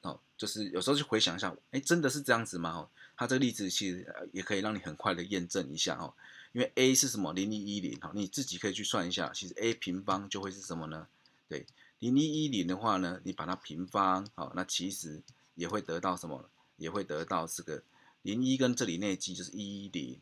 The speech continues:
啊，这是零一。好，所以A平方B 本来就这个，那 A六次方，好，其实就会是一零零一。好，所以这个就是，呃，它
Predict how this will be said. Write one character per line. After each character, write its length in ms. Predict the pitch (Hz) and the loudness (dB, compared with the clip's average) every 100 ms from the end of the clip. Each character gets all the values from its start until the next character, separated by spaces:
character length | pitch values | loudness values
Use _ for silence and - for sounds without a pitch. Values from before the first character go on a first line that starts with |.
| _ | _
啊， 120 | 85 85 | -14 -8
这 80 | |
是 140 | 87 90 | -6 -6
零 280 | 76 82 80 | -6 -6 -6
一。 220 | 90 - _ - | -6 -8 _ -10
好， 60 | |
所 120 | 90 - | -6 6
以 60 | 160 | 6
A 40 | |
平 160 | 139 131 | 6 6
方 160 | 135 | 4
B 280 | 135 110 107 - | 4 -2 -6 -4
本 120 | 80 | -6
来 40 | 80 | -4
就 120 | 92 | -6
这 100 | 90 | -6
个， 180 | 52 - _ | -8 -10 _
那 120 | - - | -10 -2
A 320 | 117 117 117 | 2 4 4
六 180 | 123 117 | 4 2
次 180 | 104 104 | 2 -2
方， 340 | 90 87 90 - _ | 0 0 -2 -8 _
好， 100 | - | -10
其 220 | 82 82 82 | -4 -2 -2
实 160 | 82 | -2
就 140 | 80 85 | -2 -4
会 120 | 85 | -4
是 240 | - 78 92 | -6 -8 -10
一 220 | 95 98 | -8 -6
零 280 | 82 76 78 | -6 -6 -8
零 200 | 76 82 | -8 -8
一。 320 | - 90 90 _ _ _ | -6 -6 -8 _ _ _
好， 180 | - - _ _ | -14 -14 _ _
所 160 | - 104 | -4 -2
以 60 | |
这 80 | 123 | 0
个 100 | 117 | 0
就 80 | 110 | 0
是， 380 | - 110 90 - _ _ - - | -2 -2 -4 -6 _ _ -20 -14
呃， 300 | 85 85 90 - - | -10 -10 -10 -14 0
它 140 | 156 | 2